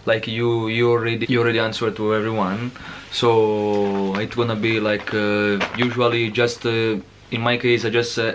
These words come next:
er, as to say two yes, just, uh, that I,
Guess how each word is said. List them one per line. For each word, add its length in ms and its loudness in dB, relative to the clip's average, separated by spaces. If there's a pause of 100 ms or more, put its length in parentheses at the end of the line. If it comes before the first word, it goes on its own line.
er, 380 0
as 180 -4
to 140 -12
say 560 -2 (100)
two 180 0
yes, 520 -2 (460)
just, 360 0
uh, 180 0 (260)
that 280 -2
I, 840 0